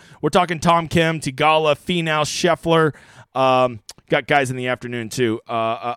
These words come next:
uh, uh, I guess Siwoo, we gotta consider him, right? Uh, Hadwin is a popular one. So there's a lot of guys, uh, in that one that are gonna be playing Stadium course tomorrow.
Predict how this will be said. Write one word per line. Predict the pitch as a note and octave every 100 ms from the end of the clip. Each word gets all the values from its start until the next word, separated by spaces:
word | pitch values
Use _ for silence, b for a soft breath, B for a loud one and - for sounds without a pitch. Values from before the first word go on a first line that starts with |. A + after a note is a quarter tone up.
| -
uh, |
uh, | A#2 - A#2
I | A2+ A#2 C3
guess | D3+ D3
Siwoo, | - E3+ D#3+ D#3 D#3
we | D3+
gotta | D3
consider | C#3+ C3+ C#3+ C3 A#2+
him, | B2+ B2
right? | A#2+ C3 C3+ b b -
Uh, | C3 B2
Hadwin | - E3 D#3+ D#3
is | D#3+ C#3+
a |
popular | D#3 D3+ D3 D3+ D3+
one. | D3+ E3 F3
So | - G#3
there's | G#3
a |
lot | A3 A3+ G#3+
of |
guys, | E3 F3 E3+ F3+ -
uh, | C#3 C#3+
in | D#3+ D#3
that | D#3 D3+
one | C#3+
that | C3
are |
gonna | A#2+ D3+ E3
be | D3
playing | D3+ D3 B2+
Stadium | - D#3 A#2 F#2+
course | G#2 -
tomorrow. | F#2+ E2+ D#2